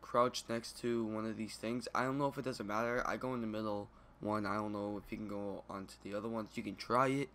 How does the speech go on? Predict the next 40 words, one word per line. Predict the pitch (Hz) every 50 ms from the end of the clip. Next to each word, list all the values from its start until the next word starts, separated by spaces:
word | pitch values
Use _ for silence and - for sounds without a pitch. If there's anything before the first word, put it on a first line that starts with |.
| - - - - - - - -
but | - 113 117 120 - - -
I | 110
would | 113 120 104
say | - - 120 113
use | 107 107 110 110 107 104 98
the | - 101
middle | 98 101 110 110 107 101
ones | 98 98 98 98 98 -
'cause, | - 104 95 92 - - - - - - - - - - - - - - - - - -
you | 98 101
know, | 98 98 98 90 - - - - - - -
I | - 104
use | 110 110 110 107
that | 113 107 104
a |
lot | 101 104 104 101 101
more, | 104 104 101
and | 98 98
that's | 101 95 -
how | - 101 101
I | 98
get | 101 101
in. | 101 101 98 98 - - - - - - - - - -
So | - - -
you | 123 123 131
wanna | 135 135 135 131 123 110 - - - - - -
have | - 120 120 117 113 107
a | 107 98 - -
jar, | - - 107 104 101 101 101 98 95 - - - - - - -
ugh, | 98 98 98 - - -
sorry | - - 95 95 95 95
guys. | 92 95 92 92 90 - - - - - -
You | 117
wanna | 120 123 131
have | 123 113
a | 117
job | 107 - - - 113 107 104 107 104 95 - - - -
from | - - 113 104 98 95 95
Martin | 101 110 117 - - 120 117 117 107 - -
or | - 117 117 117 117 107 92